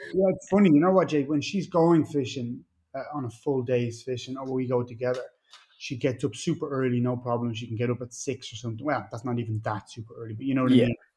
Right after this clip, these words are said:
Speaker 1: She can do it. But outside of that, she is a fucking bear in the morning. She's just, like,
Speaker 2: <laughs>
Speaker 1: just moody,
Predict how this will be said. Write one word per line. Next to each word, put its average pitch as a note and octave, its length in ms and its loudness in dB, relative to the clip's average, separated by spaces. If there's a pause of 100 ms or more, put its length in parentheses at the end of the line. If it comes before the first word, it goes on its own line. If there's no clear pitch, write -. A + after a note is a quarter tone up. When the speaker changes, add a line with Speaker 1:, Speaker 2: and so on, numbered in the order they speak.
(120)
Speaker 1:
She - 160 -12
can A#2+ 160 -6
do B2 200 2
it. A2 100 -4
But B2+ 180 -6
outside C#3+ 400 2
of B2 60 4
that, A#2+ 240 0
she C#3+ 240 2
is B2 440 -2
a - 40 -18
fucking A2+ 520 -8
bear A2+ 480 -2
in A#2+ 80 -10
the A2 60 -4
morning. G#2+ 460 -4
She's - 180 -10 (100)
just, A2+ 160 -4
like, G3+ 300 2 (480)
Speaker 2:
<laughs> - 420 -10
Speaker 1:
just C#3+ 300 4
moody, C3+ 960 4